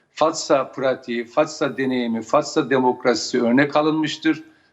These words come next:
Uygulama, mesela Portre Alegra deneyimi örneğin bunlardan biridir. Birçok yerde Fatsa bir demokrasi modeli olarak, e,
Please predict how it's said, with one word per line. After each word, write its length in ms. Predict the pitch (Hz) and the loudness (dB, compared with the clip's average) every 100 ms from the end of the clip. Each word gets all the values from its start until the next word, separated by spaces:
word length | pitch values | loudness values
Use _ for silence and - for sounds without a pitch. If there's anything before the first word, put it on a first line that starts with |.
| _ | _
Uygulama, 560 | 143 147 147 147 147 135 | 2 4 6 4 4 0
mesela 360 | 135 131 127 - | -2 -6 -8 -6
Portre 460 | 143 143 - 147 | -6 -6 -4 -2
Alegra 560 | 139 143 135 123 113 - | 0 0 0 -2 -4 -2
deneyimi 420 | 123 120 120 113 | -2 0 -2 -2
örneğin 500 | 123 123 110 113 110 - | 0 2 2 -2 -6 -6
bunlardan 520 | 120 123 117 123 117 | 2 4 4 2 0
biridir. 440 | 139 143 156 165 | 0 0 2 0
Birçok 400 | 180 - 175 - | 0 2 2 2
yerde 460 | 139 127 123 196 - - - _ | 2 2 2 0 0 -16 -20 _
Fatsa 460 | - 175 - 170 | -2 0 0 0
bir 180 | 165 135 | 0 0
demokrasi 600 | 147 156 151 151 156 220 | 2 2 2 0 0 0
modeli 500 | 170 147 143 156 208 | 2 2 4 2 4
olarak, 520 | 202 139 120 113 - | 4 4 2 -2 -4
e, 180 | 135 127 | -2 -2